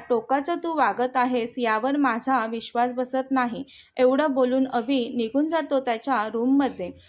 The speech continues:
नीलम लगेचच अनुजवळ येतात. अनुचे अश्रू थांबत नसतात. खूपच घाबरलेली असते अनु. नीलम अनुला स्वतःजवळ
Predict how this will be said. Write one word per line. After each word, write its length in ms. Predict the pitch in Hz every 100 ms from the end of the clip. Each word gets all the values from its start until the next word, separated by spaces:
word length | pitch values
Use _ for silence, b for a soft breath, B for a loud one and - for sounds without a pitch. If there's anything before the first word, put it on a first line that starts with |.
| b b
नीलम 360 | 277 302 370
लगेचच 540 | 359 269 294 330 392 -
अनुजवळ 560 | 269 262 285 269 262 269
येतात. 480 | 254 220 - 247 220 -
अनुचे 480 | 240 247 277 277 294 262
अश्रू 420 | 233 - 262 254 247
थांबत 380 | 254 214 233 254
नसतात. 400 | 269 220 - 180 - B B
खूपच 440 | - 277 311 277 269
घाबरलेली 640 | 247 208 240 262 254 262 254
असते 340 | 226 - -
अनु. 340 | 269 233 185 180 b b b
नीलम 460 | 262 277 330 339
अनुला 360 | 269 247 262 262
स्वतःजवळ 720 | 262 240 - 262 262 262 262